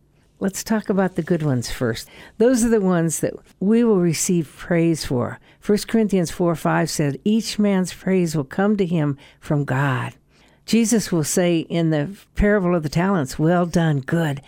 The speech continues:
and faithful servant." Those are the good things. Those are the privileges, the crowns that we'll talk about in a little while that we can receive because of what we've done for the kingdom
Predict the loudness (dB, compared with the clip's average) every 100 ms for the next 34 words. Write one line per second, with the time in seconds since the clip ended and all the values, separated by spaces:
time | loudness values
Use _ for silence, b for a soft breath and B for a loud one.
0 | B -4 -4 -2 -2 -2 -6 -4 -2 -2
1 | -2 -6 B B 2 2 4 2 0 -2
2 | 0 0 0 0 -2 -2 -8 B B 0
3 | 2 4 2 0 0 -2 -2 0 2 0
4 | 0 -4 -4 -8 -4 0 2 2 2 0
5 | -2 -4 -2 -2 -2 -2 -2 0 0 0
6 | 0 0 0 0 -2 -2 -2 0 -2 -2
7 | -2 -2 -4 B B B B -4 -2 0
8 | 0 2 0 0 0 0 2 0 0 0
9 | 2 2 -2 b b -4 -2 -2 -2 0
10 | 2 0